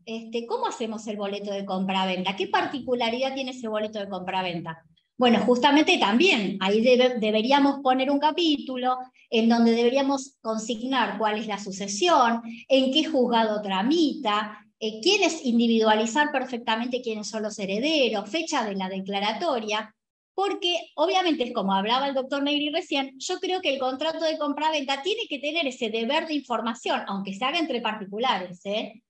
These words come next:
No en los contratos de consumo, debe tener toda la información clara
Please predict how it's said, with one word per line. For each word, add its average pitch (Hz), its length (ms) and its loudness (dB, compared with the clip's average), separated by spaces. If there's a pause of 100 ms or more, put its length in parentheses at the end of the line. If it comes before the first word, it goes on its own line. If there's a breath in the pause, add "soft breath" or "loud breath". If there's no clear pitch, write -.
(140)
No 214 180 0
en 226 60 4
los 226 100 0
contratos 220 400 0
de 220 140 0
consumo, 254 420 0
debe 359 220 -2
tener 320 400 -2
toda 427 260 -2
la 349 60 -2
información 285 840 -4
clara 262 640 -2